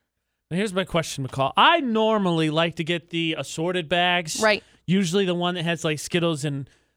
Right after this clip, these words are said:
Speaker 1: Starburst in it, 'cause those are my
Speaker 2: 'Cause they're
Speaker 1: favorite
Speaker 2: delicious,
Speaker 1: candies.
Speaker 2: right.
Speaker 1: So I'll get those and eat those.
Speaker 2: Correct.
Speaker 1: Plus, you can give out a bunch of different
Speaker 2: <clears throat>
Speaker 1: things.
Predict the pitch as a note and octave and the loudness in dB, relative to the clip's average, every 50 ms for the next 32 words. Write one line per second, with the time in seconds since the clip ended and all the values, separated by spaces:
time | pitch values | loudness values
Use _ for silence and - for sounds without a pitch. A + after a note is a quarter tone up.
0 | _ _ _ - - - F#3+ F3+ F3+ D#3 F#3+ F#3 E3 - F#3 F3 F3+ F3 - D#3 | _ _ _ -10 -4 -2 -2 -2 -2 -4 -6 -8 -8 -8 -8 -8 -8 -8 -8 -10
1 | C#3+ A#2+ D#3+ E3 C#3+ D3+ D3+ D3 C#3+ D3+ D#3 - - D#3 D3+ - - - - - | -8 -6 -4 -4 -4 -4 -4 -2 0 -2 -2 0 0 2 2 4 4 4 4 4
2 | D3 D3+ D3+ - D3+ D3 D3 D#4+ G4+ A4+ D4 - _ - - _ _ - - - | 4 4 2 0 0 0 2 4 4 4 2 0 _ -18 -20 _ _ -12 -4 -2
3 | C#3 C3 C#3 D#3 D3+ C#3 B2+ D#3 C#3 - D3+ C#3+ C#3+ B2 C3+ C3 C3+ C3 - - | 0 2 2 0 0 -2 -4 -4 -2 -2 -2 -2 -2 -2 -4 -4 -4 -4 -4 -4
4 | B2+ B2 B2+ B2+ B2 - - - D4 - D3 D3 - - D3 C3 C#3+ C3 D3 C#3+ | -2 -2 -2 -2 -4 -8 -10 -6 -2 0 0 0 2 0 -2 -2 0 0 0 0
5 | C#3+ C#3 C#3 C3+ A#2+ C#3+ C#3 C3 - B2+ C#3 C#3 C3 B2+ A#2 G#2+ E3 D3+ C#3 C3 | 2 0 0 0 -2 -2 -4 -2 -2 -4 -4 -2 -2 -2 0 0 0 -2 -2 -6
6 | B2 - | -10 -16